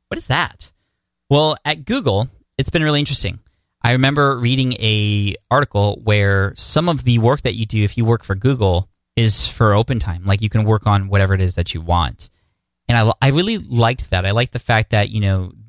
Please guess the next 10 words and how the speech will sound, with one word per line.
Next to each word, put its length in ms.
they 220
encourage 560
their 120
employees 440
to 140
innovate 640
by 100
giving 460
them 160
time 500